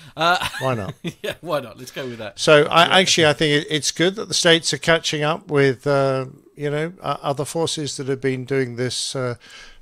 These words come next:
Speaker 2: uh, like, fifty years ago. But, uh, yeah, it, I mean, it's always been a viable option. Uh, you know, big highways that are well, um,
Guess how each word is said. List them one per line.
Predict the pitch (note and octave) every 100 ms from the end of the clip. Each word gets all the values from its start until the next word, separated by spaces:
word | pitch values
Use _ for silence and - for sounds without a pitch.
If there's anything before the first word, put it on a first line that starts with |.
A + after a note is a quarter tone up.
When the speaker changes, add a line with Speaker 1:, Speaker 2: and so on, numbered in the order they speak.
| C#3+
Speaker 2:
uh, | C3 B2+
like, | A#2+ B2 -
fifty | C#3+ - B2+
years | B2+ B2
ago. | B2 E3 G3 -
But, | D3 _ _ -
uh, | D3 D#3 G3
yeah, | E3 F#3+ _
it, | E3 _ D#3
I |
mean, | D3+ D#3
it's | D#3 -
always | E3+ E3+ C#3+
been | D#3 C#3+
a | C3+
viable | C#3 C#3+ C3 B2+ B2+ - - - -
option. | D3+ - - F2+ D#2 _ -
Uh, | A#2 A2 A2 G#2+ - -
you | C3+
know, | C3+ A2+
big | D#3+ D3
highways | B2 C3 B2 B2+ B2+ B2 - -
that | - A#2+
are | A#2 A2+ A#2 _ -
well, | C#3 A#2+ A2+ A2
um, | G#2+ F#2+ G2